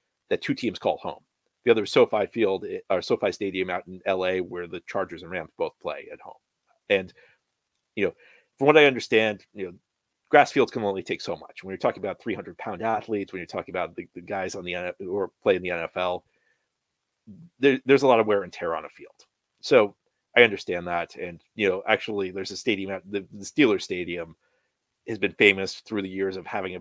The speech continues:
bad turf, and they play, like, a lot of high school games there. So, you know, maybe there's something to that. But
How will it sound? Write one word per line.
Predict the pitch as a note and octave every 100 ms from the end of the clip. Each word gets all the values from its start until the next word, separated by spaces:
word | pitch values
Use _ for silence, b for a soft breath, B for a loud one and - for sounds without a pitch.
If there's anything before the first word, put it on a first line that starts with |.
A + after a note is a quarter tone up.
| E2+
bad | G#2 F#2 F2
turf, | - F#2+ F#2+ -
and | F2 F2
they | G2
play, | - G2+
like, | F#2 F#2 F#2
a |
lot | E2+
of | E2
high | - G2+
school | - G2 F#2
games | G2+ F#2+ F2+
there. | F#2 F2+
So, | - F#2 - b b
you | A2+
know, |
maybe | D3 D3+
there's | A2
something | - F#2+ E2
to | -
that. | D2+ - _ _ _ _ _ _ _ _ _
But | C3+